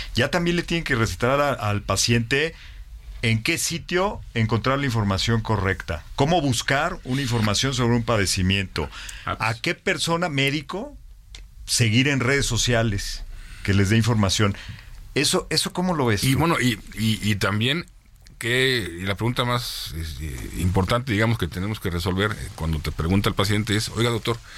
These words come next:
Speaker 3: usted ya me dijo que tengo hipertensión arterial, ¿no?
Speaker 1: Ujú.
Speaker 3: Ya me, o sea, ya tengo mi diagnóstico, ya me dio mi tratamiento, ¿no? Ya me dijo que hiciera ejercicio, que hiciera, en fin, ¿no? Todas las dietas, lo que tú quieras, ¿no?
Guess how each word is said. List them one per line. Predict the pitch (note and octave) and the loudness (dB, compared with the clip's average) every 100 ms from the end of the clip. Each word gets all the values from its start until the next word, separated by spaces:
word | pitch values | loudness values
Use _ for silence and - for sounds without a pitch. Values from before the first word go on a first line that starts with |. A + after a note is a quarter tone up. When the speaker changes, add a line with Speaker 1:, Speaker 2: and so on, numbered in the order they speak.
| - - - - - - | -14 -12 -14 -14 -14 -8
Speaker 3:
usted | - | 0
ya | B2+ | 2
me | B2+ | 2
dijo | A#2 A#2+ | 2 4
que | - | 2
tengo | G#2+ G#2 G#2 G2 | 2 2 4 4
hipertensión | E2+ E2+ E2+ G2+ G2 | 2 0 0 0 0
arterial, | F2+ E2+ G#2 D3 - - - | 0 2 2 0 -6 -18 -12
¿no? | F3 A#3+ - - | -10 -10 -12 -6
Speaker 1:
Ujú. | G2 A2+ A2 - | -2 0 -2 -4
Speaker 3:
Ya | F#2+ G#2+ | -2 0
me, | G2+ | 0
o | |
sea, | G#2+ | -2
ya | F#2+ | -2
tengo | G#2 | -2
mi | F#2+ | 0
diagnóstico, | F2 F#2 E3 - F3+ E3 E3+ | 0 2 0 -2 -6 -2 -2
ya | B2 | -2
me | A2 | -2
dio | G2+ | 0
mi | G#2+ | -2
tratamiento, | F2 D#2+ E2+ G#2 C#3+ D3 D#3 D#3+ - | -2 -2 0 0 0 -2 -4 -4 -4
¿no? | B2 F#3 - - | -6 -6 -10 -12
Ya | C2+ E2+ | -6 -4
me | E2 | -2
dijo | E2 - | -2 -4
que | - | -6
hiciera | C#2+ F2+ E2+ D2 C2 C#2 | -2 0 2 0 -2 -4
ejercicio, | D2 D#2+ - F3 C#3+ C#3 | -2 0 2 0 0 -2
que | G2+ | -2
hiciera, | E2+ C#3+ | -2 -2
en | C3 | 0
fin, | B2 B2+ | 0 0
¿no? | |
Todas | F#3+ C#3+ G2+ | 2 0 0
las | D#2+ E2+ | -4 -4
dietas, | F#2+ D3 D3 A#2 | -2 0 0 -4
lo | |
que | F#2 | -4
tú | A2+ | -8
quieras, | A#2 D#3+ | -4 -4
¿no? | E3 | -6